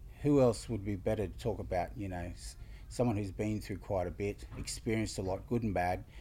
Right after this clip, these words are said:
and, um, to talk about this topic. So, um, I just wanted to get your thoughts. So, as, so if I start off from the top with the nadoc theme, it said, uh, "The nadoc twenty twenty-one theme, Hill Country, calls for all of us to continue to seek greater protections for our lands,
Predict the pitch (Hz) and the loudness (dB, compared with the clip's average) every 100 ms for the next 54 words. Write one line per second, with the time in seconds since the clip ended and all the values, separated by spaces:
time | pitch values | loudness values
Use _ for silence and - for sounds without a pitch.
0 | - - - 95 95 95 90 95 90 90 | -12 -10 0 4 4 2 0 0 0 -2
1 | 92 - 101 90 92 - 104 - - - | -6 -4 -4 -2 -2 0 -4 -4 -6 -2
2 | 98 76 - - - - - - 123 117 | -2 -2 -6 -12 -12 -12 -10 2 8 10
3 | 113 110 110 - - - - 120 123 117 | 10 8 6 -2 -12 -12 -4 6 8 8
4 | 123 - 139 143 127 - 180 156 156 151 | 4 8 10 10 6 2 4 4 4 6
5 | 143 135 170 175 - 156 135 123 - - | 4 6 6 6 6 10 10 10 4 -12
6 | - - - 170 - - - - 180 185 | -14 -2 4 4 4 -6 -12 8 10 12
7 | 180 233 233 202 165 135 185 160 - - | 12 12 12 12 6 8 12 12 10 -2
8 | - - - - - - - - - 135 | -12 -12 -12 -12 -12 -12 -12 -2 4 6
9 | 123 127 120 110 - 127 120 135 120 107 | 10 10 10 8 8 8 8 6 8 10
10 | 101 101 127 143 147 151 - 135 131 131 | 8 6 10 12 12 8 6 8 8 6
11 | 123 120 - 117 131 127 123 117 107 110 | 6 6 6 6 8 8 8 6 2 2
12 | 139 - - - - - - 196 196 185 | 0 -2 -10 -12 -12 -12 4 10 12 12
13 | 151 160 160 143 175 202 202 190 180 - | 8 4 4 8 12 12 12 12 12 10
14 | - - 160 147 - 160 156 131 127 139 | -4 0 4 4 6 8 8 6 4 4
15 | 123 147 156 160 160 127 - 135 - 139 | 6 10 12 12 8 0 4 4 4 6
16 | 131 - 127 113 107 113 127 131 127 123 | 6 6 6 8 8 6 6 8 6 4